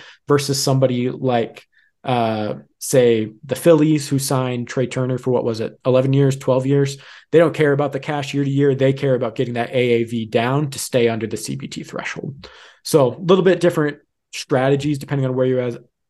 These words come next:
are at, as a team. But I think either way, the Twins really got an excellent deal here, and obviously one of the best shortstops in the game in Carlos Correa.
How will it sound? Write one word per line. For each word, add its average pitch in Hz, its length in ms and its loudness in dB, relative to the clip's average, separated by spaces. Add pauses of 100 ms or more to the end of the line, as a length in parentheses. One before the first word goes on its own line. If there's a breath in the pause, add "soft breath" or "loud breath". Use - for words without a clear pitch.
(140)
are 123 160 0
at, - 220 -2
as 117 160 -4
a 113 60 -8
team. 151 460 -2 (140)
But 127 180 2
I 117 40 0
think 131 320 -4
either 127 180 2
way, 117 360 0 (300 loud breath)
the 117 60 -8
Twins 117 560 -2
really 143 380 2
got 131 260 2
an 127 60 -10
excellent 123 380 -6
deal 117 180 -2
here, 117 220 -2
and 113 100 -6
obviously 117 560 -4
one 113 140 -6
of - 20 -4
the 110 60 -6
best 110 160 -4
shortstops 117 500 -4
in 117 60 -4
the 110 60 -6
game 107 200 -6
in 104 60 -12
Carlos - 280 -6
Correa. - 360 -10